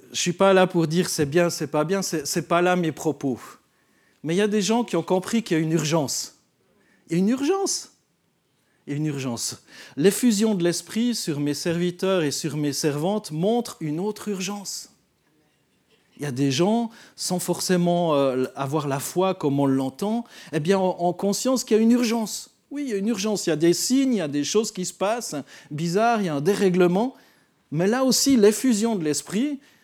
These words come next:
telle qu'annoncée, montre qu'il y a une autre urgence. Montre que l'appel à prophétiser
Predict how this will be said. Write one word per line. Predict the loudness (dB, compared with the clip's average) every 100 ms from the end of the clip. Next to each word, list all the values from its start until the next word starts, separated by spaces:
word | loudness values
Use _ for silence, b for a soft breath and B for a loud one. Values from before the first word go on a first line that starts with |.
| b
telle | -2 -2
qu'annoncée, | 0 -2 -2 -4 -4 -2
montre | -2 -2 -6 -4
qu'il | -2
y |
a |
une | 0 0
autre | -4 -4 -2
urgence. | 0 0 -4 -8 -12 -14 _ _ b b b b b b b _ _ _ _ _
Montre | 2 4 4 2 -4 0
que |
l'appel | 2 4 2 2 4 4 4
à |
prophétiser | 0 -2 0 -2 -2 -4 -2 0 0